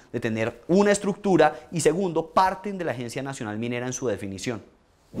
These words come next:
Los colombianos pueden constatar que los textos con los que las leyes se crear-,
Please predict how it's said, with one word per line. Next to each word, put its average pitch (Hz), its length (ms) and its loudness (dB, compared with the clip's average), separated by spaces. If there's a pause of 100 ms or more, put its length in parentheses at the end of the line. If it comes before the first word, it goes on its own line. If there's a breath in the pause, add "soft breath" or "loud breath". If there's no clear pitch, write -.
(200)
Los - 140 -4
colombianos 180 400 2
pueden 190 320 4
constatar 156 960 -2
que 104 100 -10
los 98 200 -10
textos - 440 -2
con 147 120 -2
los 127 200 -4
que - 180 -4
las 104 260 0
leyes 143 560 0 (160 loud breath)
se 131 220 0
crear-, 123 640 2